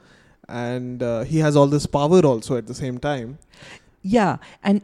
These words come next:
Speaker 2: and James Ackley's Kirkpatrick, you'll notice I'm, I'm not putting any titles in front of him because he's just a major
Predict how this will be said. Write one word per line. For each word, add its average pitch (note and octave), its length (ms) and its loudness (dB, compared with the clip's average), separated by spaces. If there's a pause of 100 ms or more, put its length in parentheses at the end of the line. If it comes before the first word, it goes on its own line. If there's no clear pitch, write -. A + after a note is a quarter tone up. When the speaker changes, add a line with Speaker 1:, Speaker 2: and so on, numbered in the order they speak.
Speaker 2:
and F#3 200 2
James G#3+ 280 4
Ackley's G#3+ 360 -4
Kirkpatrick, F3 640 -4
you'll F3 200 0
notice F3 440 0 (160)
I'm, E3 240 -8
I'm E3+ 140 -2
not G3+ 180 -2
putting G3+ 280 0 (120)
any F#3+ 220 4
titles E3 400 2
in D#3+ 100 2
front F3 280 2
of E3+ 80 0
him C3 240 0 (240)
because G3 240 2
he's G#3 160 4
just - 260 0
a A3 60 4
major C#3+ 580 2